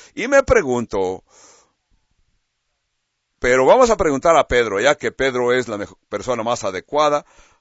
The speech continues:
porque él en su libro escribe por lo menos veintiuna veces de que Dios es bueno.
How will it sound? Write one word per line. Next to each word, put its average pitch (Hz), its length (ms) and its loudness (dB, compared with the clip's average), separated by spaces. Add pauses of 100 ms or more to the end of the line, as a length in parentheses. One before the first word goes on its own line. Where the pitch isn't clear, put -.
porque 107 800 0
él 107 300 -4 (320)
en 107 160 -6
su 101 320 -6
libro 139 280 -2
escribe 131 440 -6
por 107 140 -6
lo 104 60 -4
menos 131 220 -4
veintiuna 110 480 -6
veces 139 720 -4 (260)
de 101 220 -4
que 98 160 -4
Dios 127 240 -4
es 110 160 -6
bueno. 82 520 -8